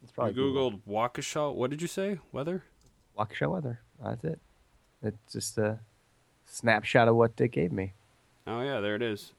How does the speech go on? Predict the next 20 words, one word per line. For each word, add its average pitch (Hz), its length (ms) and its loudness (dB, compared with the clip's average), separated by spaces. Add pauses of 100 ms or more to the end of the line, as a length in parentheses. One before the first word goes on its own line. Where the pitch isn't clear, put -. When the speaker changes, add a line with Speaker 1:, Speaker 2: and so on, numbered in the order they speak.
(120)
Speaker 2:
Okay, 120 360 -4
so - 180 -6
it's 117 100 -2
on 143 160 2
Google. 127 560 2
Uh, 123 480 0 (380)
oh, - 60 0
yeah, 156 120 6
the 120 100 2
Weather 151 220 6
Channel. 104 520 -2
So 139 200 2
this 196 220 2
is 113 280 -4 (640)
per 120 280 2
the 101 340 -2
Weather 85 260 -2
Channel, - 580 -6
Weather 110 340 2
Underground, 85 680 -6